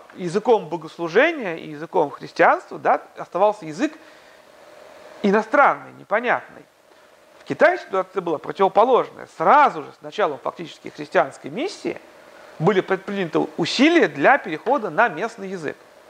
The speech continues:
Сразу же это было сделано. И этот переход отчасти – способствовал тому, что в Индии,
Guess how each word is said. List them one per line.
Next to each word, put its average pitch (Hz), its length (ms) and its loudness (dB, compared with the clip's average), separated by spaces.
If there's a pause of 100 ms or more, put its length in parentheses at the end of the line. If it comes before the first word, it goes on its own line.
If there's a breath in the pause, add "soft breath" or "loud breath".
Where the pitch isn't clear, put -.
(580)
Сразу 175 320 4
же - 160 -20
это - 100 -20
было - 200 -18
сделано. - 420 -16 (840 loud breath)
И 220 80 2
этот 262 400 2
переход 240 420 0 (360)
отчасти – - 760 0 (320)
способствовал - 680 -2
тому, 156 300 -8
что - 180 -8
в 165 140 -18
Индии, 160 480 -8